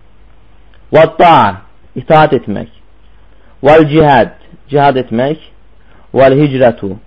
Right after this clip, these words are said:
hicrət etmək. "Vəl cəmaatu", cəmaatda olmaq. "Fə innəhu mən faraqal cəmaətə qeydə şibrin", فَقَدْ خَلَعَ رُبْقَةَ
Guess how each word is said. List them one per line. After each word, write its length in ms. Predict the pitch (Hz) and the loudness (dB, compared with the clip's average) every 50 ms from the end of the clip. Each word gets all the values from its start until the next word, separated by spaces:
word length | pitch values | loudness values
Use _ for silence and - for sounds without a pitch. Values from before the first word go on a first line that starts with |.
| - - - | -14 -8 -8
hicrət 280 | 120 117 131 139 135 151 | -4 -2 -2 -2 -2 -4
etmək. 380 | 143 - 151 147 151 156 156 156 - - - - - - - - - - - - | -8 -6 -6 -6 -6 -6 -6 -10 -16 -20 -20 -20 -20 -20 -20 -20 -20 -20 -6 -2
"Vəl 220 | 131 131 131 131 | 0 0 0 0
cəmaatu", 720 | 123 135 131 131 135 131 117 113 123 120 - 135 127 131 - - - - _ - _ - - | -2 -2 -2 0 -2 -2 -2 -4 -4 -6 -6 -8 -8 -8 -10 -14 -20 -20 _ -20 _ -14 -8
cəmaatda 440 | - 117 117 113 107 107 - - 113 | -6 -2 -2 -2 -4 -4 -6 -4 -4
olmaq. 300 | 107 101 98 104 - - - - - - - - - - - - - | -4 -4 -6 -10 -14 -18 -20 -20 -20 -20 -20 -20 -20 -20 -20 -8 -2
"Fə 120 | 139 143 | -2 0
innəhu 280 | 175 190 196 196 190 190 | 0 0 2 2 2 2
mən 220 | 190 190 185 180 | 2 0 -2 0
faraqal 460 | - 202 214 214 208 202 214 202 190 | 0 2 2 2 2 2 2 0 0
cəmaətə 640 | 165 156 180 180 185 196 196 180 175 - - 160 156 | 0 0 -2 0 0 0 0 0 -2 0 0 -2 0
qeydə 320 | - 180 190 185 180 170 156 | 2 0 2 2 0 -2 -2
şibrin", 540 | - 196 185 185 180 202 214 214 208 214 - - - - - - - - - - | -2 -2 -2 0 0 0 0 0 -2 -8 -14 -20 -20 -20 -20 -20 -20 -14 -2 0
فَقَدْ 340 | 165 165 - - 180 165 156 156 151 - | 0 0 2 0 0 2 2 0 0 0
خَلَعَ 260 | 180 190 190 185 165 151 160 160 160 185 | 0 0 0 0 0 0 0 2 2 2
رُبْقَةَ 380 | 185 165 160 - 180 175 175 | 0 -2 -2 0 0 0 2